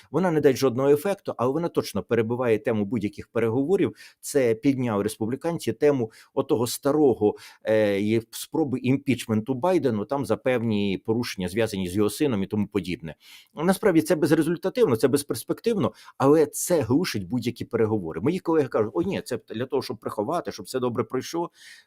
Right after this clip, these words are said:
Мені здається, що це дуже не схоже на таку ситуацію. Може, я занадто песиміст, а от таке в мене враження.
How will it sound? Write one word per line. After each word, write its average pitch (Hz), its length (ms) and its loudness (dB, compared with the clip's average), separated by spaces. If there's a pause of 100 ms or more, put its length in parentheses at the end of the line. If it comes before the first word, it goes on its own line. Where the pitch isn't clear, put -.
Мені 175 260 0
здається, 143 440 0
що 113 120 -8
це 113 140 -4
дуже 101 200 -4
не 90 80 -6
схоже - 300 -12
на 69 100 -12
таку - 340 -20 (140)
ситуацію. - 640 -10 (300)
Може, 151 220 4
я 131 100 6
занадто 127 340 0
песиміст, 143 520 -2
а - 40 -4
от 117 140 -2
таке 107 180 -6
в 98 40 -2
мене 90 180 -4
враження. 64 440 -12